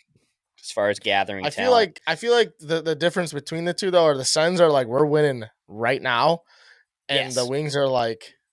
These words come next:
Speaker 2: "Hey, we're gonna, this is a process. This is a year or two out."
Speaker 1: The Wings are taking the Stevie Y approach,
Speaker 2: Yeah.
Speaker 1: which yields great results on
Speaker 2: Yeah.
Speaker 1: paper. So we'll see.
Speaker 2: For sure.
Speaker 1: Um, anything else? N H L free agency?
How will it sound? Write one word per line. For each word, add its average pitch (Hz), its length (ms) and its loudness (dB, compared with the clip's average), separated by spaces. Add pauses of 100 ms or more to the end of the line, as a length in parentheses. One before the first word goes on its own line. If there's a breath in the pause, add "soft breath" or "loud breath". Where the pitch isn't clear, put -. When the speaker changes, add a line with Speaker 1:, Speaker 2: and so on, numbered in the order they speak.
(140)
Speaker 2:
"Hey, 107 320 -8
we're 117 160 -8
gonna, 120 240 -6
this 110 220 -8
is 110 160 -12
a 98 180 -14
process. - 580 -8 (360)
This 127 100 -8
is 139 160 -8
a 131 40 -8
year 127 260 -8
or 120 60 -6
two 113 280 -8
out." 95 240 -12 (720)
Speaker 1:
The 143 140 0
Wings 170 280 0
are 165 60 0
taking 143 320 0
the 120 60 -8
Stevie 117 340 -6
Y 95 240 -4
approach, - 560 -12 (580)
Speaker 2:
Yeah. - 200 -18
Speaker 1:
which 90 400 -10 (800)
yields 101 520 -6
great 92 320 -8
results - 800 -8 (100)
on 82 160 -16
Speaker 2:
Yeah. 76 120 -18
Speaker 1:
paper. - 260 -20 (380)
So - 160 -14
we'll 82 100 -10
see. - 320 -16 (1040 loud breath)
Speaker 2:
For 123 60 -4
sure. 135 340 6
Speaker 1:
Um, 127 200 -6 (100)
anything 190 260 2
else? 202 380 2
N 156 100 -6
H 165 160 -2
L 165 100 2
free 156 220 -2
agency? 196 420 -8